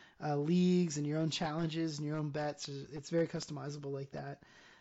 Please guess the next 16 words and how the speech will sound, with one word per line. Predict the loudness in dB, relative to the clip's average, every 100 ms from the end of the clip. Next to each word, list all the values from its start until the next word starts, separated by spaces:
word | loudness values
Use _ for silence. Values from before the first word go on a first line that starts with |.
| _
Uh, | -8 -6 0
so | 6
we've | 6 6
been | 6
having | 6 4
a |
lot | 4 2
of | 0
fun | -2 -2
kinda | -2 -4 -4
doing | -2 -2
that. | -2 -2 -4 -10 -20 -20 -20 -20 _ _
Um, | -4 -2 0 -2 -4 -10 _ _ _ _ _ _ _ _ _ _ -18 0
draft | 12 12 12 8 0 -4
just | 0 6
lasts | 6 6 2 -2